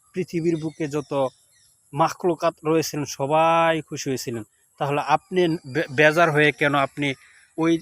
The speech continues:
ওই দলে পড়বেন, শয়তানের দলে পড়বেন? আপনি অবশ্যই একজন আল্লাহর, আল্লাহর শ্রেষ্ঠ মানুষ, আল্লাহর, মানে, খুশি মনে আপনাকে সৃষ্টি করেছেন, তাই আপনিও খুশি থাকবেন।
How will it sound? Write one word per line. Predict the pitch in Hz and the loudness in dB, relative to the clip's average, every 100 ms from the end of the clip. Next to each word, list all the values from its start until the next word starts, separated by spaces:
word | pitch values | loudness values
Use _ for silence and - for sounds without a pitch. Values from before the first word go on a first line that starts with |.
| _ | _
ওই | 190 190 | 0 2
দলে | 175 170 | 2 2
পড়বেন, | 139 127 117 110 | 2 -2 -2 -6
শয়তানের | - 160 165 170 165 | -2 -4 0 -2 0
দলে | 147 135 | 0 -2
পড়বেন? | 123 117 113 - | -2 -4 -4 -6
আপনি | 139 - | -6 -4
অবশ্যই | 165 151 165 - 165 147 _ _ - | -4 -2 -4 -2 -4 -4 _ _ -6
একজন | 139 127 147 139 - _ - | -6 -2 -2 -2 -6 _ 2
আল্লাহর, | 147 151 147 143 - - - _ - | 4 6 4 2 -10 -16 -20 _ -2
আল্লাহর | 151 165 156 | 2 4 4
শ্রেষ্ঠ | 139 - 170 - 170 | 2 -2 -2 0 -2
মানুষ, | 151 147 147 - _ _ - | 0 0 -2 -4 _ _ -4
আল্লাহর, | 156 156 143 143 147 156 _ _ _ _ _ _ _ _ - | 0 2 2 2 -2 -4 _ _ _ _ _ _ _ _ -2
মানে, | 139 | 0
খুশি | - 202 - 196 | 2 4 4 4
মনে | 180 170 | 4 4
আপনাকে | 165 180 - 170 | 2 -2 -4 -6
সৃষ্টি | - 160 - | -4 -6 -4
করেছেন, | 147 139 - 120 | -2 -2 -2 -2
তাই | 139 | 0
আপনিও | 131 151 170 165 | 0 -2 -2 -8
খুশি | - 151 139 | -8 -12 -8
থাকবেন। | 123 110 110 | -8 -8 -12